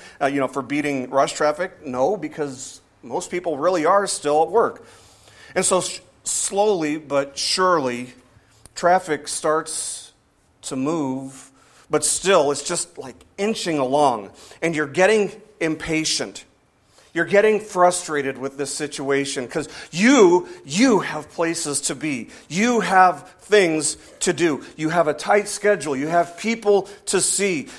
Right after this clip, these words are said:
And so you're getting frustrated because nobody else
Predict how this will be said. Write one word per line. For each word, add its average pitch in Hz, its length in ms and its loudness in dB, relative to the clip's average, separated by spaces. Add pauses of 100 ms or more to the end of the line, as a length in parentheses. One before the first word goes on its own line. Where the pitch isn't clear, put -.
(160)
And 156 140 -2
so 202 100 2
you're 180 140 4
getting 208 240 4
frustrated 190 580 4
because 165 380 0 (140)
nobody 208 580 6
else 190 380 0